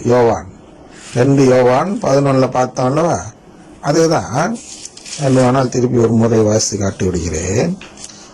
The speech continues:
"உங்களிடம் வருவோர்", பத்துல இருந்து வாசிக்கிறேன். "உங்களிடம் வருவோர்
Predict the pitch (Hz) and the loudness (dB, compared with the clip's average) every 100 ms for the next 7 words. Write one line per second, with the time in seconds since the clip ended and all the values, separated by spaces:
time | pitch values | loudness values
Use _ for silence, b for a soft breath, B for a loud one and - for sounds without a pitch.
0 | B - 147 180 185 180 190 151 151 135 | B -6 0 4 4 4 2 2 4 2
1 | - 127 - 147 135 123 - 104 95 127 | 0 -6 -2 0 2 2 0 -4 -4 -2
2 | 143 151 165 185 147 139 135 123 113 113 | 2 4 4 4 2 2 4 4 4 4
3 | 117 156 - | 4 2 0